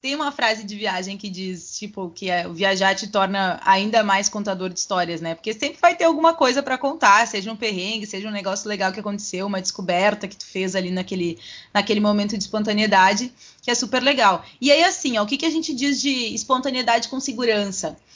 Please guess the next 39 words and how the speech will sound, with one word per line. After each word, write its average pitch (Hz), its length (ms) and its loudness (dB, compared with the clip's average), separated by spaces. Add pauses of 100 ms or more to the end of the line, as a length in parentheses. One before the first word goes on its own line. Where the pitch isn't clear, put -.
(380)
Ah, 240 300 2
por 320 220 4
exemplo, 277 760 2
tu 285 140 -4
tens 339 640 2
acesso 320 480 2
à 302 100 4
internet, 294 560 2
vamos 233 260 -4
dizer 233 220 -2
assim, 214 360 -6
é 202 80 -2
uma 220 160 0
coisa 240 340 2
hoje 247 300 6
que 294 120 -4
já 277 160 4
te 285 120 -4
dá 285 120 6
uma 320 140 4
certa 320 300 2
segurança, 302 500 2
porque 240 240 -4
vamos 254 260 -2
dizer 247 280 -2
que - 80 -20
tu 262 100 -12
se - 140 -6
perdeu, 240 580 6
ou 233 140 8
que 262 100 -6
tu 254 60 -6
esqueceu, 254 500 -2
não 240 100 -2
sabe 226 260 0
que 277 100 -8
horário 233 340 2
que - 160 -6
aquele 226 680 -4